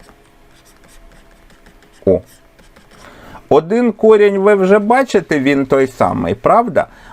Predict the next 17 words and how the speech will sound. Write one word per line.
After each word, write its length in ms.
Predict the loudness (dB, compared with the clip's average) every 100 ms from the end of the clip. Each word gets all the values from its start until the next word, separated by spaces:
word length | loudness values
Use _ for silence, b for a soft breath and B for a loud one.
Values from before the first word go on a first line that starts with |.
| B
А 120 | -4
щоб 200 | -2 -4
побачити 680 | -4 0 0 0 -4 -2
другий 380 | 0 0 2 0
корінь 440 | 0 0 0 0 -2
той 200 | -2 -2
самий, 420 | -2 0 0 2
я 140 | 0
скажу 400 | 0 -2 2 0
так, 360 | 0 -2 -2 0
я 140 | 0
ж 100 | 2
можу 360 | 0 0 2 -2
перший 540 | 0 0 0 -2 0
логарифм 800 | 2 2 2 0 0 -6 -8 -8
записати 720 | -2 -2 -2 0 0 0 -4
по-іншому. 800 | -4 0 2 2 -2 -4 -8 -8